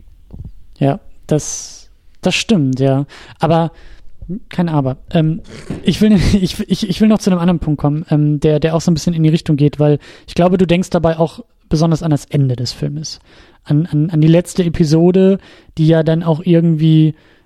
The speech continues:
ähm, wir sind achtundneunzig, wir sind vor der imac-Präsentation, Steve Jobs ist zurückgekehrt in seine Firma und hat so diesen, diesen, hat das,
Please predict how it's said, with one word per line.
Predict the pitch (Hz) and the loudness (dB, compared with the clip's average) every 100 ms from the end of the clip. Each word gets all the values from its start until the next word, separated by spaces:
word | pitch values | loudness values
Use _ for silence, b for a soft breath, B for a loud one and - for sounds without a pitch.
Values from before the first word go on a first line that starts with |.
| b - | b -2
ähm, | 143 139 135 135 | 0 0 -2 -4
wir | 151 | -2
sind | 143 165 | 0 0
achtundneunzig, | 160 - 160 160 165 160 156 | -4 0 2 2 0 -2 0
wir | |
sind | 143 143 | 0 0
vor | - 151 | 0 0
der | 151 | 0
imac-Präsentation, | 147 156 147 - 147 139 147 - 147 147 | 0 0 -2 -2 -4 0 -2 -2 -2 0
Steve | - 156 - | -2 -8 -4
Jobs | 151 - | -4 -4
ist | 156 - - - _ | -10 -12 -18 -20 _
zurückgekehrt | - 160 190 202 - 180 175 | -4 0 0 -2 0 0 2
in | 170 | 0
seine | 165 160 156 | 0 0 0
Firma | 165 165 165 160 151 b b b b | 0 2 2 2 0 b b b b
und | - 160 147 147 170 | -2 0 2 -2 -4
hat | 139 156 - | -2 -4 0
so | 156 | 0
diesen, | 147 143 143 | 2 4 4
diesen, | 143 131 139 135 | 2 2 2 2
hat | - | 0
das, | 147 - | -2 -6